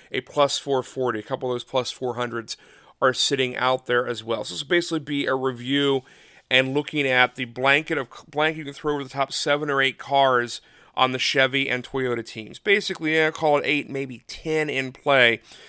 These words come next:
But you look at, obviously, the four Hendrick cars, that being Elliott, that being Larson, the clear number one seed, Byron, and, of course, in there for Bowman is Barry. Uh, and obviously then the top Toyotas, and that means Reddick and Wallace. Wallace is very fast here.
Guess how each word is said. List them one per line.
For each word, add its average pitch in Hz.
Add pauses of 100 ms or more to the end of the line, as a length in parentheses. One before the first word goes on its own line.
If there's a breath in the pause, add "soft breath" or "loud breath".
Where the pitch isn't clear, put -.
(240 loud breath)
But 147
you 151
look 165
at, 160
obviously, 143
the 135
four 160
Hendrick 147
cars, 139
that 131
being 131
Elliott, 135
that 127
being 127
Larson, 131
the 127
clear 139
number 135
one 135
seed, 135 (340 soft breath)
Byron, 143 (720 soft breath)
and, 135
of 127
course, 139
in 135
there 131
for 139
Bowman 127
is 110
Barry. 110
Uh, 131
and 143
obviously 139
then 135
the 131
top 131
Toyotas, 131
and 120
that 123
means 127
Reddick 139
and 131
Wallace. 123
Wallace 127
is 123
very 127
fast 127
here. 131